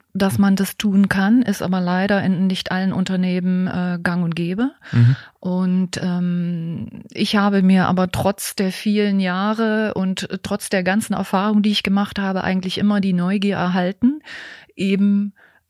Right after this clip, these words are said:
Speaker 1: sag ich mal, dem Volk aufs Maul zu schauen, wie man so
Speaker 2: <laughs>
Speaker 1: schön sagt, und immer wieder zu gucken, äh, in die, in die Straßen, äh, groß, klein, Großstadt, Kleinstadt, Land, immer zu gucken,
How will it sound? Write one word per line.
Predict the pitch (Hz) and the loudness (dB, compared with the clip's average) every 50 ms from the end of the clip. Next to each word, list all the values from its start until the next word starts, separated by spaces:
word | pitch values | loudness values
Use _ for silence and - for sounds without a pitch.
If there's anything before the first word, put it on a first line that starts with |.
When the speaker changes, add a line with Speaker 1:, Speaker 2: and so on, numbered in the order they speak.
| _ _ _ - | _ _ _ -16
Speaker 1:
sag | - 165 180 175 185 180 180 | -14 -10 -6 -4 -4 -4 -4
ich | 180 180 - - | -4 -4 -2 -2
mal, | 175 175 175 175 175 180 | -2 -2 -2 -4 -4 -6
dem | 170 - 180 175 170 175 175 175 | -6 -6 -6 -6 -6 -6 -8 -10
Volk | - - - - 190 185 190 - - | -12 -12 -8 -6 -6 -6 -6 -6 -6
aufs | - 180 180 - - - - - - | -6 -6 -6 -8 -10 -10 -12 -8 -4
Maul | - 175 170 170 180 202 214 - | -4 -2 -2 -2 -2 -2 -2 -4
zu | - - 240 | -6 -6 -6
schauen, | - - 226 220 214 220 220 214 | -4 -2 0 0 2 2 2 2
wie | 214 220 208 | 2 0 0
man | 214 214 214 | 0 0 0
so | 214 - - 214 220 | 0 -2 -2 -6 -8
Speaker 2:
<laughs> | |
Speaker 1:
schön | - - - 226 220 220 | -6 -6 -4 -2 -2 0
sagt, | 214 208 208 214 254 294 - - - - | 0 0 -2 -2 -2 -4 -6 -6 -2 -2
und | 196 190 - | 0 0 2
immer | 208 208 208 208 202 | 2 2 2 2 2
wieder | 214 208 202 202 196 | 0 0 0 -2 -4
zu | - - 202 | -4 -6 -6
gucken, | - - 240 226 - 233 226 233 233 - - - - - - - - - | -4 -4 -2 2 6 6 6 6 6 2 -2 -14 -14 -14 -14 -16 -10 -6
äh, | - 208 202 208 202 202 202 190 - - | -2 -2 0 2 2 0 0 0 -2 -2
in | - - 202 | -2 -2 -2
die, | 196 | 0
in | - - 214 220 | 0 0 2 2
die | 214 226 | 2 2
Straßen, | - - - 196 190 190 202 208 - - - 214 208 208 208 208 208 208 208 | 0 0 0 0 2 2 2 0 0 2 4 4 6 6 6 6 4 4 2
äh, | 202 - 202 202 202 202 202 196 196 | 0 -2 -4 -6 -6 -6 -6 -8 -8
groß, | - - 208 208 208 214 214 - - | -8 -6 -4 -4 -4 -4 -4 -4 -4
klein, | - - 214 190 190 185 196 196 196 202 208 214 208 | -2 0 0 0 2 0 2 2 4 4 4 4 2
Großstadt, | - - - 196 208 208 - - - - 208 196 - - | 0 -4 -4 -4 -2 -2 -2 -2 -2 -2 -2 -4 -4 -4
Kleinstadt, | - - 196 185 185 202 196 196 - - 202 196 185 185 - | -4 -2 -2 0 0 0 -2 -2 -2 0 -2 -2 -2 -2 -2
Land, | 185 180 185 190 208 214 214 - | -2 0 2 4 4 4 2 2
immer | - 220 226 233 220 | 4 4 4 4 2
zu | - - 208 | 0 -4 -6
gucken, | - - 220 202 - 214 208 208 208 208 | -4 -4 -4 -2 2 2 4 4 2 0